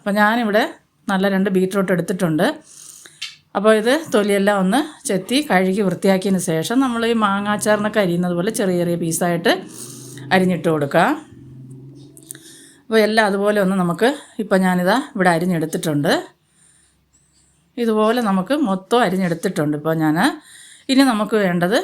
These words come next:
പരിപ്പാണ്. അപ്പോൾ ഞാനിവിടെ ആവശ്യത്തിനുള്ള പരിപ്പും കൂടെ എടുത്തിട്ടുണ്ട്. അപ്പോൾ നിങ്ങളുടെയൊക്കെ വീട്ടിലെ ആൾക്കാരുള്ളതിനനുസരിച്ച്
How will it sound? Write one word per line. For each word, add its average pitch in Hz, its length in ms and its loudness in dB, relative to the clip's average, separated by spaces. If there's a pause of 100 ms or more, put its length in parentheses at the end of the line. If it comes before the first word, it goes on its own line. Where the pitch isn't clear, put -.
(460)
പരിപ്പാണ്. 175 560 0
അപ്പോൾ 190 240 -6
ഞാനിവിടെ 180 380 0 (240)
ആവശ്യത്തിനുള്ള 180 580 -2
പരിപ്പും 160 340 -2
കൂടെ 170 200 -2
എടുത്തിട്ടുണ്ട്. 156 520 -4 (800)
അപ്പോൾ 226 140 4 (100)
നിങ്ങളുടെയൊക്കെ 247 480 0
വീട്ടിലെ 240 320 0
ആൾക്കാരുള്ളതിനനുസരിച്ച് 220 1120 0